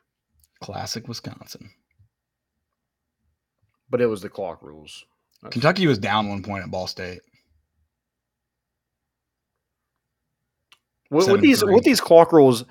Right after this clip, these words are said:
Speaker 2: how in the world is Oregon, like, does Portland State not put anybody on defense? Like, how the hell they keep scoring touchdowns? <laughs>
Speaker 1: They played them ten yards off, like
Speaker 2: I mean, good God.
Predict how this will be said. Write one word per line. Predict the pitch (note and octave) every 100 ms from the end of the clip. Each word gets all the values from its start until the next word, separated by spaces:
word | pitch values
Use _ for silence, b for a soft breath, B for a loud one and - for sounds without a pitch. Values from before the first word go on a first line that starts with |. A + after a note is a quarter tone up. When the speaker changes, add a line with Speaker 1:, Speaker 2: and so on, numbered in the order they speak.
| b b b
Speaker 2:
how | A3+ F#4+ G#4
in |
the | A#3+
world | F3 F3+ G3 F#3+
is | D#3+
Oregon, | C#3 D#3 D3+ E3 D3+ -
like, | C#3 D3+ B2 D3+
does | D3
Portland | C3+ - G#3+ D4 D4+
State | - F#3 G3
not | F#3+ C#3
put | D3+ -
anybody | C3+ D3 D3+ D#3 E3
on | D3+ A#2
defense? | A#2+ C3 F3 F#3 E3+
Like, | C3+
how | B2+ G3 E4
the | F4
hell | C#3+ F3 G3+
they | F#3+
keep | - F#3+
scoring | D#3+ - C#3 D#3+ F#3+ C#3+
touchdowns? | C#3 D#3 - G2 E2 F2+ - -
<laughs> | - _ _ _ _ _ _ _ _ _ _ _ B B B B
Speaker 1:
They | B2
played | C3+
them | A#2+
ten | - A2
yards | G#2+ G2+
off, | G2+ G2 G2
like | G2+ F2 _ b b b b b b -
Speaker 2:
I | E3+ C#3+
mean, | A3 - G3 C#3 C3
good | G3 C4 F3+ A#2+
God. | A#2+ B2+ D#2 C3 G#2 E2+